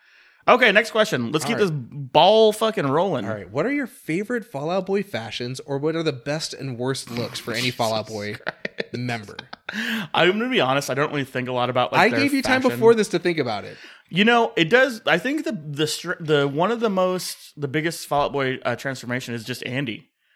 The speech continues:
Speaker 1: How he went from that, the weird long
Speaker 2: He
Speaker 1: hair
Speaker 2: was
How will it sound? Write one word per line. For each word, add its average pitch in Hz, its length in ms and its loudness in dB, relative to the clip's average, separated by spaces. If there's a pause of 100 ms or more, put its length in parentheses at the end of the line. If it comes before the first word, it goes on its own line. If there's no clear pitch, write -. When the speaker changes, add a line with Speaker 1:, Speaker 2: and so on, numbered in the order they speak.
(100)
Speaker 1:
How 147 120 2
he 156 80 4
went 160 220 2
from 156 140 -4
that, 123 260 0
the 131 340 -6
weird 165 460 0
long 147 380 0
Speaker 2:
He 151 40 -4
Speaker 1:
hair 156 220 4
Speaker 2:
was - 20 2